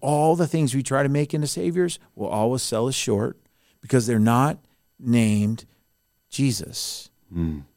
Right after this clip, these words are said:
Speaker 1: The greatest gift that we can ever get is that we receive the forgiveness of God, which was given to us, and the forgiveness of God that we can give to others. So we're gonna talk about that. Um, and then it's gonna come down to one question, because, by the way, when you open that door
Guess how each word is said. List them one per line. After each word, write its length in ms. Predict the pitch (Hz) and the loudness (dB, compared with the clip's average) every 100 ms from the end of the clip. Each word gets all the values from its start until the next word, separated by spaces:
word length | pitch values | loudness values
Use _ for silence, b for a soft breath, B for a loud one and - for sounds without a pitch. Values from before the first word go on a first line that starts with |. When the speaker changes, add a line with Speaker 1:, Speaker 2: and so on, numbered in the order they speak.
| - | -4
Speaker 1:
The 80 | |
greatest 380 | 101 127 147 - | 2 4 4 0
gift 200 | 160 151 | 0 0
that 120 | 147 | 0
we 160 | 127 127 | 2 0
can 180 | 127 120 | 0 0
ever 200 | 120 143 | 0 0
get 240 | 113 107 | 0 -2
is 120 | 104 | -2
that 80 | 107 | -4
we 160 | 107 113 | -2 -2
receive 340 | 110 - 117 | -2 -4 -4
the 80 | 104 | -4
forgiveness 560 | - 107 101 117 135 165 | -4 -4 0 0 0 -2
of 80 | |
God, 300 | 131 110 107 | -2 -2 -2
which 160 | 110 - | -4 -6
was 100 | 107 | -6
given 240 | 104 113 | -2 0
to 160 | 135 110 | 0 -2
us, 260 | 101 101 - B B | -4 -4 -8 B B
and 120 | 107 | -4
the 20 | |
forgiveness 500 | 107 117 110 120 131 | -4 -4 -2 -2 -2
of 60 | 135 | -4
God 280 | 107 101 101 | -4 -4 -4
that 120 | 98 | -4
we 240 | 104 110 | -2 -2
can 400 | 113 - 107 107 | -2 -4 -2 -2
give 400 | 104 101 101 98 _ _ _ | -2 -4 -4 -6 _ _ _
to 200 | - 98 | -8 -2
others. 300 | 104 90 - - b - | -2 -2 -6 -16 b -4
So 120 | 120 | 0
we're 120 | 156 | 2
gonna 160 | 185 143 | 2 2
talk 240 | 147 139 | 0 -2
about 240 | 131 117 | -2 -2
that. 340 | - 98 98 - b b b | -2 -6 -6 -10 b b b
Um, 300 | 120 120 104 b b _ | 2 2 2 b b _
and 120 | 123 | 4
then 120 | 127 151 | 6 4
it's 100 | - | 2
gonna 180 | 147 | 0
come 220 | 135 139 131 | 2 2 2
down 140 | 123 | 4
to 80 | 117 | 4
one 160 | 117 | 4
question, 400 | 110 123 110 110 | 4 0 0 -4
because, 260 | 101 104 110 | -4 -2 -4
by 240 | 101 135 | -2 0
the 80 | 170 | 2
way, 240 | 117 107 98 b b b | 0 -2 -4 b b b
when 180 | 123 | 4
you 140 | 120 - | 4 4
open 360 | - 151 160 139 | 6 6 6 4
that 220 | 139 123 | 2 2
door 400 | 156 147 110 | 4 6 6